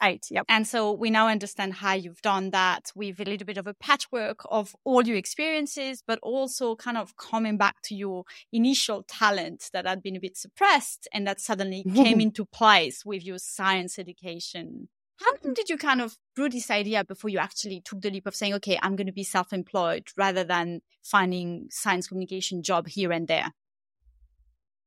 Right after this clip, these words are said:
Speaker 1: Look, I think I never in my whole life thought that I would run a small business. It's not, it was never something that I thought, "Oh, let's be self-employed." My personality type is I write lists all day, every day.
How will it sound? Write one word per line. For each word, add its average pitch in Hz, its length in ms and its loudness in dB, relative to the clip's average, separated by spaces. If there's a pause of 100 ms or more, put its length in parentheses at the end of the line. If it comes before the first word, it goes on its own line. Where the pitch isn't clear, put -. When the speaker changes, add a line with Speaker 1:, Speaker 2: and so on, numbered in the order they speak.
(100)
Speaker 1:
Look, 285 300 0
I 302 160 10
think 294 500 0 (800)
I 262 220 8
never 254 320 6
in 233 180 2
my 214 120 6
whole 208 260 0
life 185 220 0
thought 190 320 -8
that 180 100 0
I 175 100 2
would 175 220 -8
run 190 160 2
a 202 40 -2
small 202 240 -2
business. 208 380 -6
It's 196 180 -6
not, 208 200 -2 (220)
it 208 100 -4
was 196 120 -2
never 220 300 4
something 185 540 -4 (320)
that 190 100 0
I 190 80 4
thought, 208 220 0
"Oh, 240 100 6
let's 247 160 0
be 247 140 -2
self-employed." 214 800 -2
My 226 380 2 (140)
personality 220 640 2
type 180 380 0
is 208 420 -2
I 185 360 -2
write 190 420 0 (240)
lists 269 300 2 (520)
all 220 200 2
day, 208 160 6
every 208 160 -2
day. 214 320 -2